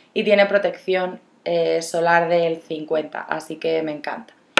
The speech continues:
Y ahora lo que voy a hacer va a ser coger, eh, dos bases de maquillaje. Por un lado voy a coger la Catrice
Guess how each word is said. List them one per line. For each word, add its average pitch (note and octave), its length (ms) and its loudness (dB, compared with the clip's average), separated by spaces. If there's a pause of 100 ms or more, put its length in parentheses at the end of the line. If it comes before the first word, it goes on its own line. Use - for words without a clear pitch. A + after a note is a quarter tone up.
(360)
Y A3 80 4
ahora G3+ 240 12
lo G#3 100 6
que G#3 80 4
voy G3+ 120 8
a G3+ 80 6
hacer G#3 240 -2
va G#3 60 6
a G#3 40 2
ser G#3 200 0
coger, G3 500 2 (320)
eh, G3 460 4
dos G#3 280 2
bases G3+ 300 4
de G3 80 2
maquillaje. F#3 600 0
Por A3+ 180 2
un F#3+ 100 0
lado F#3+ 220 8
voy G3 140 8
a F#3 120 2
coger G3 460 6
la F3+ 320 4
Catrice F#3+ 600 0